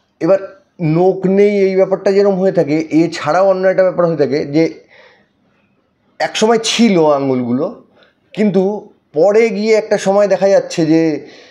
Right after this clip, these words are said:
মানে আঙুলগুলো কোনোটাই নেই, যেটা লাস্ট মানে পায়ের যে একদম মানে যেখান দিয়ে পাতাটা বেরিয়েছে সেই জায়গাটায় গিয়ে ওই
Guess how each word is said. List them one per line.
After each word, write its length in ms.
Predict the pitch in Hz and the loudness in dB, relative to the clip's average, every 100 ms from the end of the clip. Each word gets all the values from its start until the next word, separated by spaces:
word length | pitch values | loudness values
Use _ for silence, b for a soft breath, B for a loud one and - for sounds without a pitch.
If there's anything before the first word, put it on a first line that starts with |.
| B B | B B
মানে 200 | 135 175 185 175 - - 170 | -4 0 0 -2 -8 -8 -2
আঙুলগুলো 460 | 190 226 240 220 240 | 0 2 2 2 2
কোনোটাই 440 | - 220 214 208 160 | 2 2 4 2 2
নেই, 140 | 156 196 160 | -2 -4 -2
যেটা 200 | 160 196 190 160 165 | -2 2 2 2 0
লাস্ট 280 | 175 165 - | 0 -2 -6
মানে 160 | 160 160 151 - b b b b b _ | 0 0 0 -8 b b b b b _
পায়ের 280 | 156 185 202 165 | -2 0 0 0
যে 80 | 214 | 0
একদম 320 | 175 165 208 196 | 0 -2 0 0
মানে 160 | 196 196 156 139 | 0 -2 -2 -4
যেখান 200 | 165 190 190 | 0 0 2
দিয়ে 140 | 196 - - B B B B B B B B 170 | -2 -2 -14 B B B B B B B B -8
পাতাটা 320 | 170 208 214 170 | -6 -2 -2 0
বেরিয়েছে 500 | 196 202 190 160 156 165 - | 0 2 2 2 0 -2 0
সেই 160 | 190 170 | -2 0
জায়গাটায় 480 | 170 170 190 190 202 180 | 0 2 2 0 -2 -2
গিয়ে 220 | 180 175 208 - - - _ b b b b b | -2 0 -2 -6 -12 -20 _ b b b b b
ওই 160 | 175 | -4